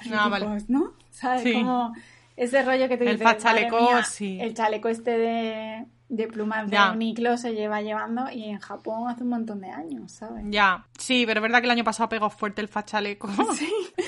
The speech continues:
Speaker 1: Es que no sé, es muy difícil de, ¿no? Tiene como
Speaker 2: Sí.
Speaker 1: mucha, pero
Speaker 2: No,
Speaker 1: es verdad que la moda, pues,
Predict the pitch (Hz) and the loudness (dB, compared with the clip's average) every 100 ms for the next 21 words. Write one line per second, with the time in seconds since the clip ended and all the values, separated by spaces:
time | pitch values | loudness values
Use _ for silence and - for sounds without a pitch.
0 | 480 440 381 330 - 233 226 240 208 - | -6 -8 -10 -12 -14 -12 -4 -2 0 -2
1 | 196 196 214 233 285 302 247 226 208 202 | -2 0 0 2 2 2 2 4 4 4
2 | 196 185 185 175 180 208 233 311 247 226 | 4 2 0 -2 -4 -4 -2 0 -2 -2
3 | 233 202 196 196 - 214 196 190 185 180 | -2 -2 -2 -4 4 6 6 4 0 -4
4 | - - - - 233 226 262 254 262 240 | -10 -20 -20 -4 2 4 6 6 6 6
5 | 208 208 214 214 208 | 6 6 4 4 -2